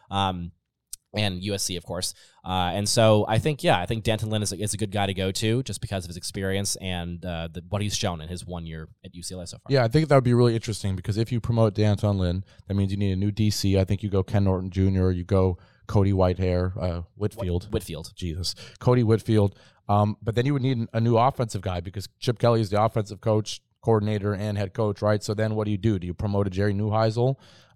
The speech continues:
Speaker 2: um, to that offensive coordinator position, or do you go out and get someone else? Um, so I think that would be interesting versus if you hire an offensive coordinator right now as your head coach, he kinda just fills in for Chip Kelly's role. Um, but yeah,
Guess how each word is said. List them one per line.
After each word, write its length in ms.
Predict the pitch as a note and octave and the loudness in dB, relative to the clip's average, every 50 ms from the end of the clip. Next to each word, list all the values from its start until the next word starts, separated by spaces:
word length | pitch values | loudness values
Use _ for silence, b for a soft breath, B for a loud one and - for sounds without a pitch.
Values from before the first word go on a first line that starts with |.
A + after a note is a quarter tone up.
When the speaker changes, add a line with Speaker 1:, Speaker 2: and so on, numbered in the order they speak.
| B | B
Speaker 2:
um, 320 | G2+ G2+ G2 G2 G2 G2 F#2+ - | 2 4 4 4 2 0 -2 -2
to 100 | - G#2+ | -2 2
that 160 | G2+ G2+ G2 | 2 2 4
offensive 420 | F#2+ G2 G#2 - A2 G2 - G2 | 4 2 2 0 0 -2 -2 -2
coordinator 340 | - A2 G#2 G#2 G#2 G2+ G2 | 0 2 2 2 2 0 0
position, 680 | - G#2+ F#2+ G#2 G#2 - - A#2 A2+ A#2 B2 B2 A#2+ G#2+ | 0 -2 0 0 -2 0 2 2 2 2 0 -2 -2 -2
or 120 | G2+ F#2 | -2 -2
do 120 | F2 F2+ F#2+ | -2 -4 -6
you 80 | F#2 | -4
go 160 | F2+ G2 F#2+ | -2 0 2
out 200 | F#2+ G2 G2 F#2+ | 2 2 2 0
and 100 | F#2 G2 | -2 -4
get 140 | F#2 G2+ F#2+ | -6 -8 -6
someone 260 | - G#2+ G2+ F#2+ F#2+ | -4 -4 -4 -2 0
else? 380 | G2+ G#2+ A2+ B2+ C3+ - - - B B B B B B B | 2 2 2 2 2 -2 -6 -10 B B B B B B B
Um, 180 | F#2+ G2+ G#2 | -2 -2 0
so 140 | G2+ - A2+ | 0 2 0
I 60 | G#2 | 0
think 220 | G2+ - A2 G#2 - | 0 0 -4 -4 -2
that 120 | G#2+ G#2 | 0 2
would 100 | A2 G#2 | 2 2
be 140 | G2 G#2+ G2 | 0 -2 -4
interesting 460 | G2+ G2 - G#2+ - - G#2+ G2 G2 | -4 -6 -6 -6 -8 -6 -8 -8 -6
versus 320 | F#2 G2 F#2+ - G#2 F2+ G2 | -4 -6 -6 -6 -6 -6 -6
if 120 | F#2 - | -6 -6
you 120 | G2 F#2+ | -6 -4
hire 240 | F2 G#2 G2 G2 F#2 | -2 0 2 2 2
an 40 | F#2 | 2
offensive 400 | F#2 F#2 - - F#2 - F2+ - | 0 0 0 -2 -6 -8 -8 -4
coordinator 380 | - G#2+ G2 F#2 F#2 F2+ F2 F2 | -2 -2 -2 0 -2 -2 -2 0
right 180 | F#2 F2+ F2 | 0 -2 -2
now 360 | E2+ G2+ G2+ F#2+ F2 E2+ F2 b b b b b | -2 -2 -4 -2 -4 -4 -6 b b b b b
as 180 | - - - - | -8 -6 -6 -4
your 60 | F2+ | -6
head 140 | G2 F2 - | -6 -4 -4
coach, 240 | - G2+ F2 E2+ - | -2 -2 -2 -2 -4
he 40 | - | -8
kinda 200 | - F#2+ F2+ E2 | -8 -6 -6 -6
just 180 | F2 - - | -8 -10 -8
fills 240 | - F#2+ F2 E2+ D#2+ | -6 -4 -4 -4 -6
in 140 | F2 E2 E2 | -8 -10 -12
for 140 | - - - | -12 -16 -14
Chip 200 | - - - - | -12 -12 -10 -8
Kelly's 240 | - E2+ E2+ E2+ E2+ | -6 -4 -4 -2 0
role. 320 | F2+ F#2 F2 F2 D#2+ B B B B B B B B | 2 4 4 4 2 B B B B B B B B
Um, 220 | A#2 A2+ A#2 A#2 A#2 | 0 2 2 2 2
but 120 | C3 F3+ | 0 2
yeah, 180 | A3 G3 B2 | 2 2 0